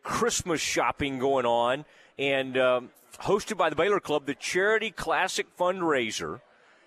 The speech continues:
And here it is today. And it's in partnership with the Isaiah one seventeen House.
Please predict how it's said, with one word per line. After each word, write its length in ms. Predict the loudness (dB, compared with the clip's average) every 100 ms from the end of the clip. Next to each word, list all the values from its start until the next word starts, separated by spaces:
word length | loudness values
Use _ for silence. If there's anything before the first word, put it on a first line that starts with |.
| -10
And 180 | -6 -6
here 260 | -2 0 0
it 120 | 2
is 300 | 2 2 0
today. 760 | -6 -6 -4 -2 0 -2 -6 _ -20 -20 -6
And 140 | -4 -2
it's 200 | -2 -4
in 120 | -4
partnership 680 | 2 2 2 -2 0 -2 -2
with 120 | -2
the 120 | 0
Isaiah 460 | 0 0 0 2 2
one 200 | 0 0
seventeen 640 | 0 0 0 -4 -4 -2
House. 640 | -2 0 0 0 -2 -4